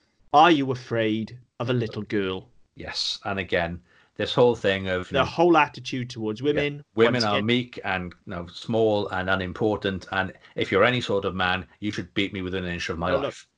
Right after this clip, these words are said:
Speaker 1: here's the thing, okay? There is a way that that line is delivered that it absolutely empowers her and she owns it. For her to be screaming into the darkness when she's barely started as a character is not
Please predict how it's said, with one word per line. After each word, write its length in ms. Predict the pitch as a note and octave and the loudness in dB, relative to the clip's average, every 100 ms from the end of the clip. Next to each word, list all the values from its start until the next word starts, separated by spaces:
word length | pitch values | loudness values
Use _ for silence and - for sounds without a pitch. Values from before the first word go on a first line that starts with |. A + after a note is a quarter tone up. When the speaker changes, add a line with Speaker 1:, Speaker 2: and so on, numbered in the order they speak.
| _ | _
Speaker 1:
here's 300 | G3 G#3 G3+ | 2 2 2
the 80 | D3+ | -6
thing, 320 | - B2 G2 | -4 -4 -4
okay? 320 | G2 A#2+ B2+ | -8 -6 -4
There 320 | B2+ F3 F3+ | 2 4 6
is 100 | E3+ | 4
a 80 | D3+ | 4
way 560 | B2+ C3 C3+ E3 F3 E3+ | 2 4 4 2 -2 -8
that 180 | G#2+ - | -8 2
that 220 | A#2+ A#2+ | 2 2
line 240 | A#2 A#2 A2 | 0 -2 -2
is 120 | A2 | -8
delivered 580 | - G#2 A2+ C#3+ F3+ F3+ _ - | -8 -4 -2 0 -2 -4 _ -12
that 300 | A#2 A#2+ A#2 | 0 2 2
it 200 | A2+ - | 0 0
absolutely 720 | D3 C#3+ - D3+ C3+ C3+ A#2+ A2+ | -2 0 -4 -4 -4 -4 -4 -4
empowers 580 | A2 - B2+ B2+ B2 C#3 | -6 -2 0 2 0 0
her 220 | C#3 - | -2 -2
and 160 | A2 G#2+ | -6 -8
she 240 | A#2 - | -8 -6
owns 340 | A2+ A2+ G#2 G2+ | -4 -2 -2 -4
it. 200 | E2+ - _ _ _ _ _ _ _ | -8 -10 _ _ _ _ _ _ _
For 100 | C#3 | 4
her 140 | D3+ D#3 | 6 6
to 100 | D3+ | 2
be 100 | C#3 | -2
screaming 520 | - - D3 E3 E3+ | -2 4 6 6 2
into 200 | D#3+ C#3+ | 0 0
the 100 | C#3 | 2
darkness 540 | C#3 C#3 C3 C3 A#2 | 4 6 4 0 -2
when 120 | B2 A2 | -2 -2
she's 180 | A#2 A2 | -4 4
barely 340 | B2+ C3+ C3+ | 6 6 4
started 540 | - - B2+ B2+ B2+ | 0 4 6 6 2
as 100 | A#2+ A#2 | -2 -6
a 40 | |
character 460 | - A#2 A2+ A2 F#2+ | 0 2 2 -2 -6
is 200 | G2 A#2+ | -6 -4
not 200 | A2 | -4